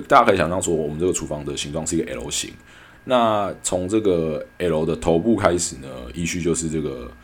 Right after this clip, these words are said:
火锅，就是火锅的汤区这边前面有两锅汤，然后这，接下来这个有三个煎台可以去做使用，可能像猪冻、牛冻或者是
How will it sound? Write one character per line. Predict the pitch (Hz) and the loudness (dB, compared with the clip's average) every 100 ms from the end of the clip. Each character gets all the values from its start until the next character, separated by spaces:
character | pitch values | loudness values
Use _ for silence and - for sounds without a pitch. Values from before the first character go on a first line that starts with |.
| - - - - _ - - - | -20 -20 -20 -20 _ -20 -20 -6
火 | - | -2
锅， | 76 92 87 90 - | 2 4 4 4 2
就 | 98 | 2
是 | 92 87 80 - | 4 4 2 -4
火 | 82 76 | -2 0
锅 | 90 85 | 2 2
的 | 78 76 | 2 -2
汤 | - 82 | -6 -4
区 | 82 - 80 | -6 -4 -4
这 | 82 | -2
边 | 80 73 | -4 -4
前 | - | -4
面 | 82 | -4
有 | 80 | -4
两 | - | -6
锅 | - 71 | -10 -10
汤， | - 69 71 | -6 -6 -6
然 | 76 | -6
后 | 80 80 | -6 -6
这， | - 80 - | -4 -4 -4
接 | 82 | -4
下 | 82 | -2
来 | 78 | -2
这 | 80 | -2
个 | 76 | -4
有 | 64 | -4
三 | 64 - 80 80 | 0 2 2 0
个 | 76 | -2
煎 | 78 73 | -2 -2
台 | - 58 64 | -4 -6 -4
可 | 78 | -6
以 | 73 | -6
去 | 76 | -4
做 | 82 76 | -2 -2
使 | - | -4
用， | 73 69 | -6 -8
可 | 69 | -10
能 | 71 | -8
像 | - 76 73 80 | -6 -6 -6 -4
猪 | 82 | 0
冻、 | 82 85 76 | 2 0 -2
牛 | 73 | -8
冻 | 76 82 71 - | -4 -4 -4 -6
或 | 78 71 | -6 -6
者 | |
是 | - 76 | -8 -8